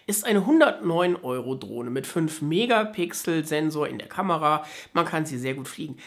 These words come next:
Aber für nur ein paar Euro mehr, für hundertfünfzig Euro, bekommt man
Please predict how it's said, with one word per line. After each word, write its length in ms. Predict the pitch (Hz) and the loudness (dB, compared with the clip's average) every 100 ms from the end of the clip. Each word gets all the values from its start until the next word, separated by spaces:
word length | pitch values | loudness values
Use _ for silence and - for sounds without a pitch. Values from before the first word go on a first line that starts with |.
| - | -10
Aber 160 | - 220 | -2 0
für 160 | 233 | 4
nur 160 | 240 233 | 4 4
ein 240 | 226 214 | 0 -2
paar 380 | - 311 330 330 | -2 0 2 2
Euro 320 | 247 247 233 196 | 2 0 4 4
mehr, 300 | 165 110 - - | 4 0 -4 -18
für 560 | - - 185 180 - - | -4 4 6 6 2 4
hundertfünfzig 1600 | 277 359 370 - - 240 - - - 269 311 - - 123 113 - | 6 8 4 2 0 -2 -10 -2 6 8 8 4 -8 -8 -8 -10
Euro, 500 | 120 110 113 170 233 - _ | -8 -6 -2 0 -2 -6 _
bekommt 480 | 175 170 - 98 - | -2 -2 -4 -8 -6
man 300 | 143 180 | -4 -2